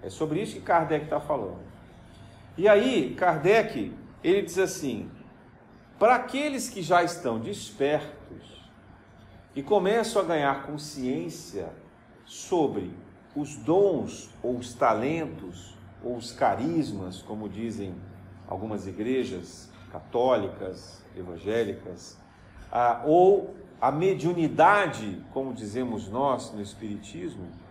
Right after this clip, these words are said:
né? Então, nós começamos a ganhar consciência dessas particularidades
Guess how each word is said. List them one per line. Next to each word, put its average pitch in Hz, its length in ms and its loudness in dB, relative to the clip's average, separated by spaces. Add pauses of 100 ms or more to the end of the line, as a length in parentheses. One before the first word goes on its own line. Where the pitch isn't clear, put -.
(120)
né? 117 160 -12 (800)
Então, 170 360 4
nós 214 260 2
começamos 214 1200 0 (200)
a 165 120 0
ganhar 156 420 2
consciência 127 1120 -8 (920)
dessas 175 680 2 (120)
particularidades 147 1400 2